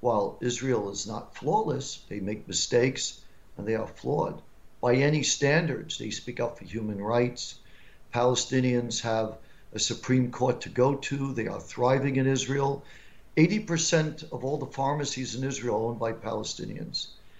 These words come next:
And they're doing very well. And what happened here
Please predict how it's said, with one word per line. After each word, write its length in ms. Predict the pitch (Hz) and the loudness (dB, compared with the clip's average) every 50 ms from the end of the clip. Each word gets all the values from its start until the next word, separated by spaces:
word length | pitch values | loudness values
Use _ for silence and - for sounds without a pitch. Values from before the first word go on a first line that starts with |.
| - - - - - - - | -20 -20 -20 -20 -20 -10 -4
And 220 | - 117 120 123 120 | 0 2 2 4 4
they're 100 | 127 127 | 4 4
doing 380 | 127 - 147 151 156 151 139 | 4 2 2 2 2 2 2
very 240 | 127 135 131 123 120 | 4 4 4 4 4
well. 540 | 117 113 156 185 165 131 113 107 104 - - - | 4 4 4 6 6 6 4 0 -4 -8 -8 -4
And 140 | 123 120 120 | -4 -2 0
what 160 | 117 120 120 | 0 0 2
happened 440 | 110 127 147 170 165 - 151 127 107 | 2 2 2 2 2 -2 -4 -6 -6
here 440 | - 90 104 107 104 101 104 104 | -6 -6 -6 -6 -6 -8 -10 -12